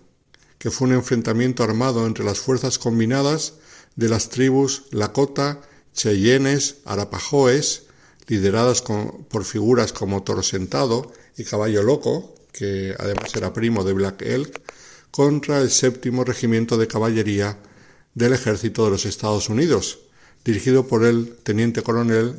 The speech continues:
George Armstrong Custer, también una figura histórica famosa por su lucha precisamente contra los indios.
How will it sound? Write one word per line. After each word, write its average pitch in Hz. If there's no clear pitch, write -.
George 113
Armstrong 110
Custer, 101
también 107
una 113
figura 107
histórica 107
famosa 101
por 107
su -
lucha 117
precisamente 101
contra 95
los 92
indios. 92